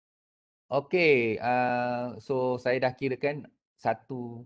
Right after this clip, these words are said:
V satu dan V tiga, eh. Okey, so sekarang nak dapatkan Z. Okey, Z ni yang kadang, uh, student agak kelam kabut sikit lah.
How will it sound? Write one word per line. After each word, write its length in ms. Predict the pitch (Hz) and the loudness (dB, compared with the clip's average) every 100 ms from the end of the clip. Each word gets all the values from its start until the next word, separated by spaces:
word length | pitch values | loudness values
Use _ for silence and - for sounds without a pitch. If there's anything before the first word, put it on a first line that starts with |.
| - | -16
V 160 | 120 160 | -10 -6
satu 320 | 123 - 139 | -6 -6 -8
dan 240 | 123 113 | -6 -6
V 160 | 113 139 | -6 -6
tiga, 400 | 127 113 110 120 | -6 -8 -4 -6
eh. 80 | 160 _ _ _ _ _ _ 131 | -6 _ _ _ _ _ _ -12
Okey, 240 | 127 135 | -2 0
so 160 | 120 165 | 0 0
sekarang 460 | - 165 175 175 160 | 2 6 4 4 -2
nak 180 | 101 | -4
dapatkan 480 | 127 127 - 139 135 | -2 0 0 -2 -2
Z. 240 | 123 139 - | 0 0 0
Okey, 420 | 113 - 107 92 | -4 -4 -4 -4
Z 160 | 107 147 139 | -2 -4 -2
ni 100 | 127 | -4
yang 160 | 120 113 120 | -4 -8 -8
kadang, 340 | 117 123 127 - _ _ 92 | -4 -4 -6 -12 _ _ -12
uh, 180 | 95 98 | -10 -10
student 440 | - - 123 139 - | -12 -10 -2 -2 -2
agak 240 | 104 85 | -6 -6
kelam 140 | 110 110 | -6 -4
kabut 240 | 113 90 | -4 -6
sikit 160 | - - | -8 -6
lah. 60 | 98 | -6